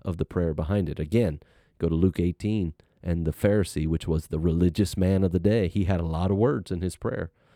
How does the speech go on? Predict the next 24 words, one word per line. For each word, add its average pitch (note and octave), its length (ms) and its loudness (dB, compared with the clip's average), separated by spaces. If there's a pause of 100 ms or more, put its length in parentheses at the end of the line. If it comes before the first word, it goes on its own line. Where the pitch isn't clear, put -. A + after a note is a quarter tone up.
(140)
and E2 120 0
he G2+ 80 2
prayed A2+ 480 0
like A2+ 240 -2
crazy. A#2 500 -2
And D#2 260 -2
what E2+ 180 2
did G2+ 140 2
he G#2 140 4
say? A#2 460 2
And E2+ 180 -4
look - 160 0
at G2+ 80 -2
all A#2+ 200 0
that G2+ 140 0
he F2+ 80 -2
said. E2+ 300 -4
And E2+ 180 -2
what F2+ 100 2
did F2+ 120 0
Jesus G#2+ 300 -2
say? D2+ 200 -6
That F2+ 240 -6
man, E2+ 320 -2